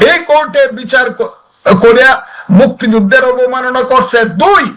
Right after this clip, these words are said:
আইনজীবী হিসাবে আমি বলতেছি এই কোর্টে যে কোর্টটা গঠন করা, এই, এই যে কোর্টটা গঠন করা হয়েছে, এটা সঠিকভাবে গঠন করা হয়নি।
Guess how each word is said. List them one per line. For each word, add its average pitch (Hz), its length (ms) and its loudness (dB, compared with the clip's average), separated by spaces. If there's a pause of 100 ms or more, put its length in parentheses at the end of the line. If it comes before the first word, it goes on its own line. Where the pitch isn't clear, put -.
(960)
আইনজীবী 311 500 0
হিসাবে 311 380 -2
আমি 262 160 0
বলতেছি 226 480 -4
এই 262 360 -2
কোর্টে 254 540 0
যে 220 160 -2
কোর্টটা 247 480 -2
গঠন 220 400 -4
করা, - 200 0
এই, 214 140 -2
এই 214 180 -4
যে 214 160 0
কোর্টটা - 460 -2
গঠন 208 340 -4
করা 269 140 -6
হয়েছে, 170 240 -2
এটা 165 100 -4
সঠিকভাবে 156 680 0
গঠন 131 360 -4
করা 113 200 2
হয়নি। - 380 -6